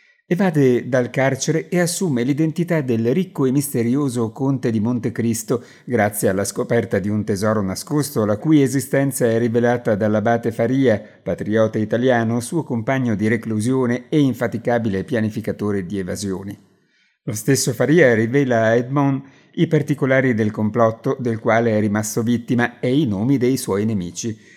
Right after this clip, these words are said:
Edmond diventa un implacabile giustiziere. La sua vendetta verso i calunniatori che con la loro denuncia tante sofferenze gli hanno procurato sarà metodica e raffinata, spesso usando le loro stesse armi.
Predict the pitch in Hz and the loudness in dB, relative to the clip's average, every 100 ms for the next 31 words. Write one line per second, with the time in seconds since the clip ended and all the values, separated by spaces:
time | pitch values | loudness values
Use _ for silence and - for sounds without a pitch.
0 | _ - 190 160 123 107 127 147 127 110 | _ -8 -6 -2 -2 -2 0 0 2 2
1 | 107 131 120 120 107 131 117 101 113 113 | 2 2 2 2 0 -2 0 0 0 -2
2 | 127 123 - 120 - 92 90 113 - _ | -2 -6 -6 -4 -4 -4 -6 -10 -14 _
3 | _ _ - 185 214 180 156 151 175 - | _ _ -2 0 2 4 4 4 4 2
4 | 95 87 117 113 113 101 95 101 104 110 | -2 2 2 2 0 0 0 -2 0 0
5 | 107 151 151 120 107 95 110 104 - 101 | 0 0 2 2 0 -2 0 0 -2 -4
6 | 98 98 131 120 104 107 139 - 110 131 | -2 0 2 2 0 0 -2 -2 -2 -2
7 | 127 113 117 113 110 120 127 123 104 107 | -4 -4 -6 -4 0 0 0 -2 0 0
8 | 113 107 98 110 147 131 107 120 107 - | 0 0 -2 -2 0 0 0 -2 -6 -12
9 | - - - 147 101 117 123 170 170 160 | -20 -10 -2 0 2 0 2 2 2 2
10 | 160 139 139 143 - 92 85 104 - _ | 2 2 0 -2 -4 -4 -6 -10 -12 _
11 | _ _ - - 98 - - 131 - 156 | _ _ -12 -6 -4 -4 -4 -6 -4 -4
12 | 139 131 127 120 107 104 117 147 151 - | 0 0 0 0 2 0 0 0 -2 -4
13 | 104 87 - 107 87 85 95 | -6 -6 -4 -4 -4 -10 -16